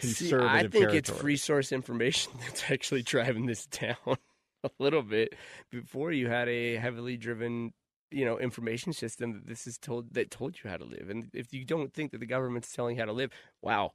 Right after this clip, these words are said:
Speaker 1: we've really switched hats. Now I'm wa-, wearing it now. But then, no, like, it's a hundred percent true. The government is trying to tell you, like, this is how you, you, this is how you're gonna live your life. And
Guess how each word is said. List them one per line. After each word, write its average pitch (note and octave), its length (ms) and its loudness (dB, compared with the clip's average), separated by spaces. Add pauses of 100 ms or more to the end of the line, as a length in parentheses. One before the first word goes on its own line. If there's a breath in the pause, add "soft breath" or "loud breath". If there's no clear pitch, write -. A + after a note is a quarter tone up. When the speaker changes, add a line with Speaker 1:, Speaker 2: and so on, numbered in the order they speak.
(100)
Speaker 1:
we've B2+ 240 0
really G#2+ 200 0
switched - 320 -4
hats. C#3 340 6
Now B2 200 6
I'm C#3 200 4
wa-, G2+ 300 2
wearing A2 280 4
it G2+ 100 0
now. A#2 280 4 (260 loud breath)
But G3+ 140 8
then, A#3+ 240 10
no, C#3+ 160 8
like, D#3+ 240 6
it's F#3+ 160 8
a G#3 140 8
hundred A#3+ 240 8
percent F#3 280 2
true. C4+ 280 6
The G3+ 100 6
government G3+ 420 4
is D3 120 0
trying F3 240 2
to - 40 -8
tell C4 200 2
you, C3 100 4
like, A#2+ 160 0
this E3 220 0
is D3 100 -4
how E3+ 200 -4
you, C#3+ 180 -4
you, C3 320 -10
this D#3 180 -4
is C3+ 100 -8
how D3 220 0
you're C3 180 -2
gonna B2+ 200 -2
live A#2 180 -2
your G#2+ 100 -2
life. D#3+ 240 0 (600 soft breath)
And C3+ 280 2